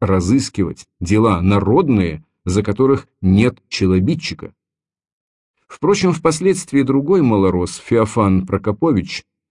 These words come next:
покрыл либеральный грех земляка, вставив в свой духовный регламент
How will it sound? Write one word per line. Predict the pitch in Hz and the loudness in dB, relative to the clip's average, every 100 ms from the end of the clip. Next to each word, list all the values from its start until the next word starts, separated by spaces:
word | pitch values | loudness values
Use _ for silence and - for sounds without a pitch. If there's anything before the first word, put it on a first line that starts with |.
| _ | _
покрыл | 139 139 156 160 113 - _ - | -2 0 2 2 2 -2 _ -2
либеральный | 101 117 117 120 113 104 101 | 0 2 2 2 2 2 2
грех | 98 101 95 82 | 2 2 2 0
земляка, | 95 98 101 - 85 - - | 0 0 -2 -4 -12 -12 -14
вставив | - 131 120 107 - | -4 -2 0 0 -4
в | |
свой | - 123 117 104 | -4 0 2 2
духовный | 90 107 - 120 95 92 92 | 0 -4 -2 0 2 2 2
регламент | 92 90 110 165 170 165 - | 0 0 0 0 -2 -4 -6